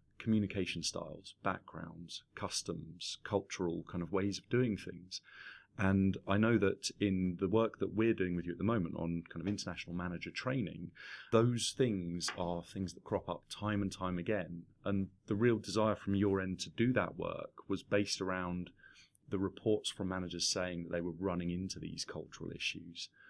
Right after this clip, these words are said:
I remember from the, the, the programme, one of the stories somebody told was about having conference calls with people with English as a second language, and how in particular they felt that the guys who had joined from, I think it was Germany,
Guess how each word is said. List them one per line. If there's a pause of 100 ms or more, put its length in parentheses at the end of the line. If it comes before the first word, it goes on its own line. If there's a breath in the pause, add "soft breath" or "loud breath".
(380 loud breath)
I
remember
from
the,
the,
the
programme,
one
of
the
stories
somebody
told
was
about (240)
having
conference
calls
with
people
with (120)
English
as
a
second
language, (540 loud breath)
and
how
in
particular
they
felt
that
the
guys
who
had
joined
from, (220)
I
think
it
was
Germany,